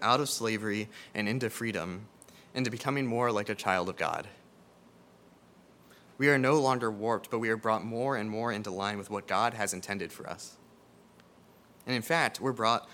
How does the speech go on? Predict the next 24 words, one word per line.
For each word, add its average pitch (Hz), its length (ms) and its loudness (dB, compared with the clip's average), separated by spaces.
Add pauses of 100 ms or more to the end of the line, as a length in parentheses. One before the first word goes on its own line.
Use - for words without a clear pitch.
(100)
more 151 260 2
and 135 140 0
more 127 280 2
into 113 180 -2
line 107 260 2
with 101 120 -4
the 95 60 -4
holiness 113 580 -4
that 95 120 -8
God 107 220 0
displayed 113 420 -4
for - 140 -4
us - 260 -4
when 113 100 -6
he 117 80 -4
went 107 220 -2
to - 80 -6
the 101 100 -2
cross. - 540 -2 (2500)
Our 135 140 6
witness 135 380 0
to - 80 -10
the 117 100 0
world 92 380 0